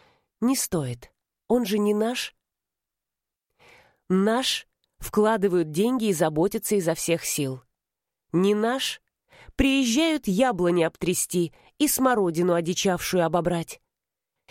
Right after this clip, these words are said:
Никто не будет тратиться на не его сад. Только пользоваться урожаем будет и шашлыки жарить в погожий денёк. И совершенно понятно, кем вас считает другой человек,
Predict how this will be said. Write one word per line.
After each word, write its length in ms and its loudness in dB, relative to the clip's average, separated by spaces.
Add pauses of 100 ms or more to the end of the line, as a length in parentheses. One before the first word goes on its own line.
(180)
Никто 480 0
не 140 2
будет 400 -2
тратиться 640 -2 (180)
на 220 2
не 240 0
его 320 0
сад. 460 -8 (2000)
Только 340 0
пользоваться 600 0
урожаем 720 0 (180)
будет 540 -4 (400)
и 100 2
шашлыки 640 0
жарить 440 0
в 100 -14
погожий 480 0
денёк. 560 -2 (800)
И 80 2
совершенно 680 2
понятно, 720 0
кем 420 0
вас 240 0
считает 600 0
другой 380 2
человек, 640 -2